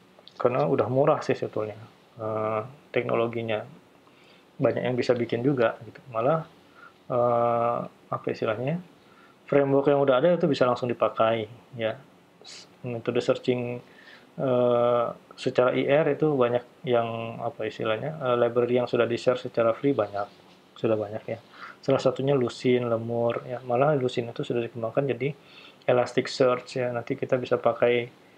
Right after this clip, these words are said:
eh, ininya, eh, frameworknya, bisa. Oke, ya, kita lanjut.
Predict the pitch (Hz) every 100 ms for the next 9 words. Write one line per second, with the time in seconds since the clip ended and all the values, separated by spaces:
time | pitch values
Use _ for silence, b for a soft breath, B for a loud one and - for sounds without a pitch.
0 | b b _ _ - 120 110 110 113 120
1 | 117 113 110 113 117 113 110 110 113 -
2 | 123 117 117 123 117 113 123 - - _
3 | - 117 - 113 110 - - b b b
4 | b b _ _ _ _ _ - _ -
5 | B B B _ 139 139 151 147 139 120
6 | 123 123